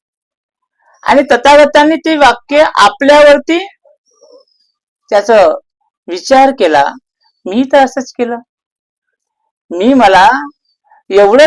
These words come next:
ताणलं, एवढं ताणलं, अन्न पाणी कमी केलं, खानपान बंद केलं, त्याच्यामुळे माझं शरीर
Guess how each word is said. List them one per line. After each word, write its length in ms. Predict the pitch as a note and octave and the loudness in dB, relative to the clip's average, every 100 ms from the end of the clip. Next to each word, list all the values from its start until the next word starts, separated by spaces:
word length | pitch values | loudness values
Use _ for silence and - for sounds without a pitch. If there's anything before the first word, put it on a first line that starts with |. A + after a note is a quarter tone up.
| D#4 | 2
ताणलं, 300 | B3+ A#3+ B3+ | 0 2 2
एवढं 340 | C#4 G#3+ A3 C#4 | 2 0 0 -2
ताणलं, 360 | B3+ A3+ A#3 | 0 -2 0
अन्न 300 | A#3+ G#3 A3+ B3+ | 2 2 -2 -4
पाणी 200 | B3+ B3+ | -2 0
कमी 200 | B3 A#3 | -2 -2
केलं, 380 | A#3+ A3 G#3 F#3 - _ _ | -4 -2 0 0 -2 _ _
खानपान 540 | - G3 G3 A#3+ B3 B3 | -10 -8 -6 -4 -4 -4
बंद 240 | A3+ G#3+ | -4 -6
केलं, 440 | G#3+ G3 F#3+ F3+ - - _ _ A#3+ _ _ _ D4+ C4+ _ _ _ _ _ _ _ _ C#4+ | -6 -4 -2 -2 -6 -14 _ _ _ _ _ _ _ _ _ _ _ _ _ _ _ _ _
त्याच्यामुळे 640 | G#3 G#3 D4 E4+ D#4+ A3+ F3 C4 _ _ _ _ _ _ _ _ _ _ _ _ _ _ _ F3+ | -2 0 0 2 2 2 -2 -8 _ _ _ _ _ _ _ _ _ _ _ _ _ _ _ -8
माझं 300 | F3 F#3+ C#4 | -4 0 0
शरीर 440 | - A3 G#3+ A#3 | 0 -2 -2 -4